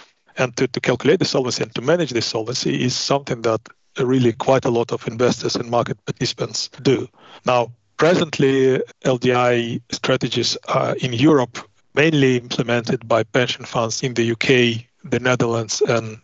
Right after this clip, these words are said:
Denmark. But there is also increasing interest and number of life portfolios in countries like Germany or Ireland. So it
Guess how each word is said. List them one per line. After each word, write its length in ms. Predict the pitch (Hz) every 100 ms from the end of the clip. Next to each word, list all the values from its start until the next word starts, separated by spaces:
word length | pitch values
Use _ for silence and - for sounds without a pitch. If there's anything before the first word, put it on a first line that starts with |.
| 123
Denmark. 580 | 139 139 110 110 - - - - - _ _ _ _ _ _
But 180 | 143 139
there 100 | 139
is 120 | 135
also 580 | 160 156 156 135 131 117
increasing 500 | 156 127 - 135 123
interest 440 | 127 135 139 120 -
and 240 | 113 104 - 262 120 98
number 320 | 113 113 110 107
of 140 | 101 - -
life 320 | 113 117 110
portfolios 760 | - - 135 120 117 110 -
in 440 | 277 120 117 110 143 _
countries 400 | - 127 - 127
like 200 | 131 113
Germany 520 | 120 143 131 123 117 117
or 540 | - 113 110 110 107 - _ _
Ireland. 400 | 160 135 110 135 - - - - - _ -
So 220 | - 127 -
it 140 | 143